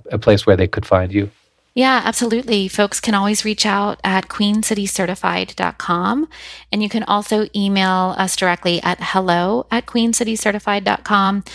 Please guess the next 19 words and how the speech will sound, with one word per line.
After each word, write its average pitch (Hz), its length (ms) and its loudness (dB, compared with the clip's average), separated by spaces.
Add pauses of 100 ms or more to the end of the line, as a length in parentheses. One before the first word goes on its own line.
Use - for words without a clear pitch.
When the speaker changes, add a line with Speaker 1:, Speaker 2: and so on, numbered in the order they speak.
(240)
Speaker 2:
We'd 208 200 2
love 185 120 2
to 180 60 2
hear 170 160 0
from 175 160 -2
you. 160 320 2
And, 175 380 0
um, 165 480 2 (480)
like 190 160 -2
I 190 60 2
said, 190 200 0
we're, 185 200 -2 (420)
you 202 100 -2
know, 175 300 2 (400)
there 220 140 4
is 214 200 2
a 202 80 4
way 180 160 2
forward. 170 540 0